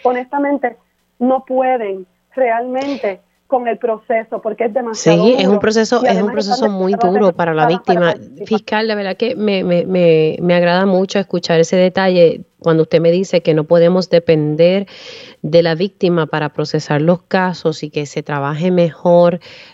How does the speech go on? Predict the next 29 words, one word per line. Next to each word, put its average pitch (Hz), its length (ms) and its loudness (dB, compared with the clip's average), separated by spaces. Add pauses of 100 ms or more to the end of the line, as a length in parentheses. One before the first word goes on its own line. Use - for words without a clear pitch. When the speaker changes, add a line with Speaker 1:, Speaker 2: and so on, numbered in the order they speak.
Speaker 2:
esa 156 280 -6
recopilación 160 1120 0
de 156 80 2
evidencia, 160 680 0
el 156 80 -2
manejo 156 520 0
de 160 160 4
esa 160 180 -2
escena, 160 640 0
me 151 140 -6
parece 151 380 -10
que 175 220 0
es 170 140 -2
esencial, 156 440 0 (440)
porque 170 240 2
como 160 240 2
usted 185 400 -2
muy 190 480 0
bien 196 240 -2
explicó, 147 580 -8
eh, 139 200 -6
muchas 151 760 0
veces 156 340 0
la 165 140 -2
víctima 143 580 -4 (480)
se - 200 0
echa 165 160 -2
para 165 180 -4
atrás, - 380 -12